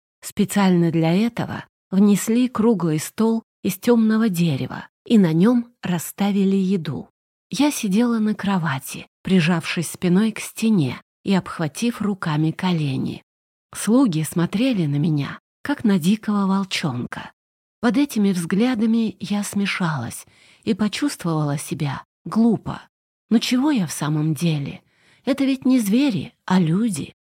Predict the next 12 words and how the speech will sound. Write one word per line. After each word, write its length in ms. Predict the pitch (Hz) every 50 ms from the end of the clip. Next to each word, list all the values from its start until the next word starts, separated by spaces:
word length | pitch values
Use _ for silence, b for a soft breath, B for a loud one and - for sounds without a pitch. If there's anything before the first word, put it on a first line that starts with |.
| _ _ _
такие 380 | - 175 - - - 165 165 165
же, 160 | 156 185 208
как 240 | - 226 220 - 262
и 60 | 269
я. 340 | 254 190 175 123 - - - _ _ _ _ _ _ _ _ -
"Извините", 760 | - 285 269 277 302 294 226 143 185 - - - - - - _ _ _ _ _
обратилась 680 | - 185 156 175 180 180 - - 196 165 165 156 - -
я 100 | 175 170
к 100 | - -
одной 320 | 185 170 180 180 180 170
из 60 | 165
женщин, 600 | 156 165 196 233 262 240 - - - - - -